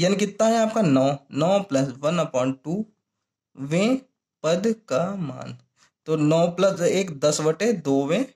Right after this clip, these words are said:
पद का मान। तो दो से काटोगे तो पाँचवें, पाँचवें पद का मान। तो पांचवा पद अब गिन लीजिए,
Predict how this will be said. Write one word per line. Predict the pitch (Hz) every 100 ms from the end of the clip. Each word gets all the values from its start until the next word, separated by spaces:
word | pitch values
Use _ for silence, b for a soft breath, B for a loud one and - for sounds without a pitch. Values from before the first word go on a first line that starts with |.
| _ _ _ _ _ _ _ _ _ _ _ _ _ _ _
पद | 135 131
का | 139
मान। | 135 127 131 131 _ _ _ _ _ _ _ _ b _ _
तो | 151
दो | 143 143 165
से | 170 175
काटोगे | 165 180 214
तो | 208
पाँचवें, | - 127 123 120 107 107 _ _ _ _ _ _ 139
पाँचवें | 143 139 208 254 - -
पद | 151 180 226 - _ _ _ _ _ _ _ _ -
का | 180
मान। | 175 120 107 117 - _
तो | 165
पांचवा | - 160 175 185
पद | 180 175
अब | 160
गिन | 180
लीजिए, | 202 190 208